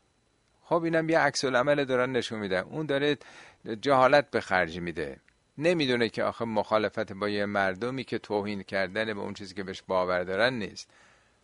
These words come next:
اگه اون جهالت به خرج می‌ده، ما هم باید جهالت به خرج بدیم. خب ملاحظه می‌فرمایید که چگونه در واقع این نوع دینداریا مردم دنیا رو هم داره در واقع متنفر می‌کنه. اما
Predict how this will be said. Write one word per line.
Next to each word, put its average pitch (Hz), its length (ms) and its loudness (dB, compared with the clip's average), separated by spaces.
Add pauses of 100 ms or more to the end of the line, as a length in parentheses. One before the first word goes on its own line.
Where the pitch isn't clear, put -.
(120)
اگه 139 220 -2
اون 139 180 -2
جهالت 127 420 6
به 127 80 0
خرج 117 300 4
می‌ده، 120 360 0
ما 107 140 -2
هم 117 100 0
باید 117 160 6
جهالت 104 380 0
به 95 100 -6
خرج 85 300 -4
بدیم. 82 420 -10 (1040)
خب 151 80 0
ملاحظه 151 400 6
می‌فرمایید 170 460 4
که 165 140 2
چگونه 143 680 4
در 127 260 2
واقع 131 220 4
این 160 380 0
نوع 143 220 2
دینداریا 117 960 2
مردم 113 500 -2
دنیا 110 380 0
رو 151 120 -2
هم 110 240 -2
داره 95 320 -2
در 87 300 -12
واقع 92 360 0 (400)
متنفر 95 720 -2
می‌کنه. 76 460 -8 (720)
اما 180 380 6